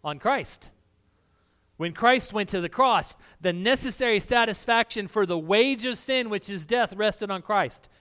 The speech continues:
and he died. He carried my sin, your sin, the sin of all men, all women, all children of all time to the cross. And he died. And he carried it to the grave.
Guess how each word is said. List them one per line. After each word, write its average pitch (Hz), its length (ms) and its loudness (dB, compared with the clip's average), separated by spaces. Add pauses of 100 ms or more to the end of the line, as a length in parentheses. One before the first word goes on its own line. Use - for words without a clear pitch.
and 156 120 -6
he 190 140 -2
died. 147 380 2 (580)
He 190 140 -2
carried 185 300 2
my 196 200 0
sin, 160 320 -4
your 208 180 2
sin, 185 260 -2
the 151 80 -6
sin 214 220 -4
of 175 100 -4
all 202 240 2
men, 208 240 -4
all 202 240 -4
women, 202 300 -6
all 202 160 -6
children 196 480 -10 (200)
of 160 140 -4
all 214 220 2
time 196 420 -4 (240)
to 185 100 -8
the 180 80 -4
cross. - 580 -2 (960)
And 143 100 -12
he 165 140 -10
died. 156 320 -8 (840)
And 127 120 -14
he 180 120 -8
carried 180 380 -4
it - 260 -18 (920)
to 151 100 -10
the 131 80 -8
grave. 123 320 -10